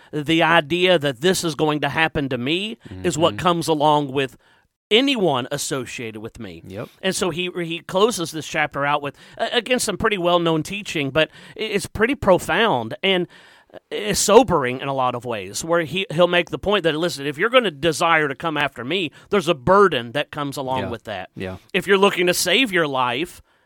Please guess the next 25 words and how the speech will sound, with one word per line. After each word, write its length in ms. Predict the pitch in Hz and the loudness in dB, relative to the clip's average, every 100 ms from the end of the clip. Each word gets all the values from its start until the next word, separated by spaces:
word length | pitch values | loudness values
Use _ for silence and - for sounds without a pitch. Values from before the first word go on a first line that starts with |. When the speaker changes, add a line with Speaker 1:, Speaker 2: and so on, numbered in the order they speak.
| _ _ _ _ - | _ _ _ _ -4
Speaker 1:
eternally, 880 | 202 - 185 220 160 131 117 127 - | -4 0 2 2 0 -4 -6 -8 -10
y-, 180 | 175 196 | -12 -8
you're 240 | 202 185 | -4 -2
gonna 200 | 170 175 | 0 0
have 180 | 165 160 | 0 -2
to 80 | 160 | -2
lose 800 | 139 156 185 185 143 120 104 - _ _ | -2 2 2 2 -4 -8 -8 -8 _ _
some 260 | - 165 135 | -6 -6 -4
things. 360 | 127 110 104 - | -6 -6 -8 -6
And, 120 | 185 190 | -4 0
and 220 | 190 165 _ _ _ _ _ _ _ _ - | -2 -4 _ _ _ _ _ _ _ _ 0
i-, 60 | |
it 320 | 196 202 196 | 2 2 2
is, 320 | 185 180 165 - | 4 4 2 -2
you 80 | 180 | 0
know, 180 | 165 175 | 2 0
it's 140 | - | 0
a, 140 | 160 165 | -2 0
it's 180 | 196 - | -4 -2
a, 140 | 165 135 | -4 -2
that 240 | 165 147 | -2 -2
weight 380 | 139 165 160 113 | -2 0 0 -4
that 180 | 131 139 | -10 -12
he 120 | 127 | -10
wants. 460 | 147 147 160 147 | -8 -4 -4 -4